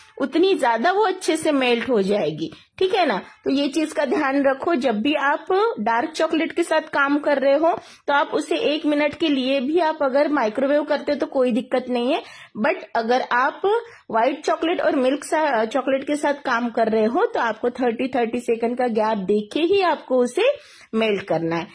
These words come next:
अब बारी आती है रैपिंग की, ठीक है। हमेशा आपको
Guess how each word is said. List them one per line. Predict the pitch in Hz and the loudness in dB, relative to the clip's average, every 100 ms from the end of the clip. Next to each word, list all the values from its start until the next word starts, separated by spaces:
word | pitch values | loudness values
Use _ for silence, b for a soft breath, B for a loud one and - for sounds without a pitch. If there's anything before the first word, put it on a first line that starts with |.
| B - | B -6
अब | 262 | -2
बारी | 233 233 214 226 233 | 0 2 2 2 2
आती | 196 208 254 | 0 0 0
है | 302 254 | 0 0
रैपिंग | 196 170 175 180 | -2 0 -2 -2
की, | - 175 _ _ _ _ - | -6 -12 _ _ _ _ -6
ठीक | - 330 | -4 0
है। | 339 277 B B - | 0 -2 B B -4
हमेशा | 254 294 370 453 302 | 0 0 2 2 2
आपको | - 285 339 | 0 0 0